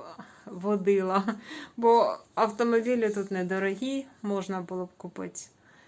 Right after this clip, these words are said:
Бо я навіть своїм зором хочу спробувати водити машину, але потрібно, щоб хтось мене навчив.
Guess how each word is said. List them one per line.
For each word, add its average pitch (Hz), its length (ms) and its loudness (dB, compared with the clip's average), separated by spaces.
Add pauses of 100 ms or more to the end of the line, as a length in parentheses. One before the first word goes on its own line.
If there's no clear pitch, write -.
(400)
Бо 190 360 -4
я 208 320 0
навіть 208 360 0
своїм 214 640 2
зором 220 540 0
хочу 185 640 -4 (580)
спробувати 180 1000 -4
водити 196 520 -2
машину, 220 600 -4
але 185 300 -4 (1300)
потрібно, 196 680 -6
щоб 185 200 -6
хтось - 320 -8
мене 190 200 -4
навчив. 190 560 -4